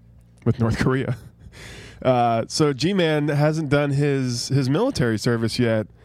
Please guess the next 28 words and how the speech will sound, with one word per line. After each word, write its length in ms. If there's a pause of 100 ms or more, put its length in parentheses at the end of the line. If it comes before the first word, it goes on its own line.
(640)
and 720 (180)
there's 220
a, 80
there's 260
a, 540
I 100
mean, 180
he 120
might, 240
he 100
might 220
have 220
to, 340
might, 220
might 100
have 80
to 80
go 100
do 200
that. 200 (760)
I 120
don't, 180 (140)
I 180
mean, 320 (160)
f-, 160
reading 320
this 160
article, 400